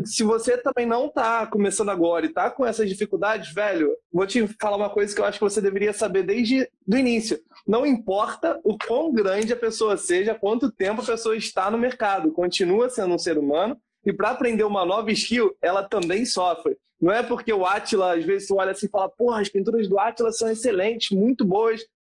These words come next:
Speaker 2: De fato, são, mas o cara, ele vai aprender uma nova skill, ele vai penar igual você, entendeu? Então, assim, isso é um trabalho artístico. O artista, ele passa por isso e vai passar por isso durante a vida inteira.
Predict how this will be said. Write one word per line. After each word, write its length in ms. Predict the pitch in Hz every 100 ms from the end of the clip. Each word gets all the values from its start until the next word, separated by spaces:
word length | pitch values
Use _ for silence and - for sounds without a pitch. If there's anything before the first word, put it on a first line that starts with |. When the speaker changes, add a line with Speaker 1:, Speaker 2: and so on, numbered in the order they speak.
| -
Speaker 2:
De 80 | 220
fato, 400 | 277 277 247 175
são, 400 | - 247 214 - - -
mas 240 | 208 214
o 60 | 220
cara, 160 | 226
ele 120 | 233 220
vai 160 | 220
aprender 280 | 262 277 247
uma 160 | 233 226
nova 240 | 214 196
skill, 320 | 165 233 269
ele 140 | 233 202
vai 260 | 202 214
penar 460 | - 269 247 226 -
igual 440 | 190 202 240 208
você, 540 | 226 277 - 208 220 175
entendeu? 340 | 160 160 185
Então, 160 | 175 202
assim, 360 | 220 233 180 - _ _ _ -
isso 200 | 220 277
é 60 |
um 100 | 262
trabalho 340 | 254 254 247 262
artístico. 600 | 254 277 285 - 196 180 165 170
O 60 |
artista, 320 | 196 - 254 285
ele 120 | 247
passa 420 | 220 240 285 269
por 140 | 214 208
isso 240 | 262 254
e 40 |
vai 200 | 190 240
passar 260 | 320 294 254
por 180 | 240 196
isso 300 | 240 254 214
durante 340 | 185 202 240 262
a 60 |
vida 240 | 190 214 240
inteira. 520 | 254 233 220 202